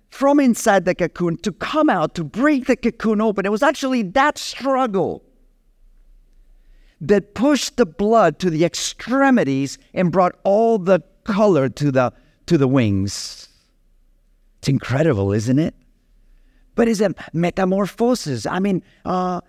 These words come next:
it, it, it happens to it. It doesn't do it itself. That's what Paul is saying.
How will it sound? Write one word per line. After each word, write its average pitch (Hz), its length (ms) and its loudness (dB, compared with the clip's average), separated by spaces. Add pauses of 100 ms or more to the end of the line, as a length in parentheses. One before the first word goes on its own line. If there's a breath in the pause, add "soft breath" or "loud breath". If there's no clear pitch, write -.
(140)
it, - 240 -2
it, 202 200 0
it 190 160 2
happens 202 680 -2
to 277 400 0
it. 101 260 -4 (720)
It 233 200 -2
doesn't 180 300 2
do 131 180 2
it 127 80 2
itself. 190 480 0 (380 soft breath)
That's 160 520 -2
what 123 240 0 (560)
Paul 180 440 2
is 147 140 0
saying. 120 460 0